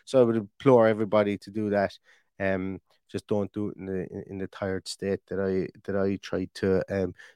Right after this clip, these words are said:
do a podcast in earlier on. And thank you so much to the person who messaged me and told me that I had, uh, it was like as if I was talking about somebody completely different, um, because I actually was. Um, <laughs> so rest assured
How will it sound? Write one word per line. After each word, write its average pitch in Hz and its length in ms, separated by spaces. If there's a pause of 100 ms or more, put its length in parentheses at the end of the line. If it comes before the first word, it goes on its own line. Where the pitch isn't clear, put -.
do 107 140
a 95 40
podcast 95 600
in 95 100
earlier 98 400
on. 95 240 (320)
And 92 100
thank 104 280
you 101 60
so 101 220
much 98 260
to 95 80
the 90 80
person 95 360
who 98 80
messaged 95 460
me 95 140
and 87 100
told 95 260
me 92 160 (300)
that 92 100
I 90 140
had, 92 320
uh, 92 280
it 95 100
was 90 140
like 95 140
as - 60
if 95 120
I 92 40
was 92 120
talking - 320
about 95 200
somebody 90 260
completely 87 380
different, 90 360 (380)
um, 95 380 (100)
because 92 240
I 90 140
actually 92 340
was. 90 360 (440)
Um, 113 480 (420)
<laughs> 226 440
so - 240 (320)
rest 175 300
assured 185 540